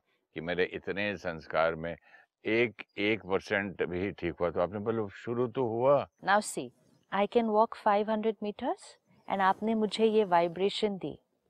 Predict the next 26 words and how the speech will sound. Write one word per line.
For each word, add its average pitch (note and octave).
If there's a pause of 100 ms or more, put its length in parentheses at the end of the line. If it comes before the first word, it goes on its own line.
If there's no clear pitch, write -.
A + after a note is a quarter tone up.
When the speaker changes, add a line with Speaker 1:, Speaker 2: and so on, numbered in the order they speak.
(300)
Speaker 2:
आपने A3
देखा G3
क्या? C4 (920)
कैपेसिटी, G3 (400)
ट्रीट C#4+
कैसे C#4+
किया C4+
मुझे? C4 (340)
वाइब्रेशन G#3
दी, C4+
रिस्पेक्ट A3
की। - (280)
अरे A3+
वाह, A3+
आप G#3+
पाँच G3+
सौ C#4
मीटर A#3+
चले। D#3+ (640)
वो C#4
वाइब्रेशन A3+
मुझे D4+
एम्पावर B3
करेगी, G3 (540)
मैं A3
कल -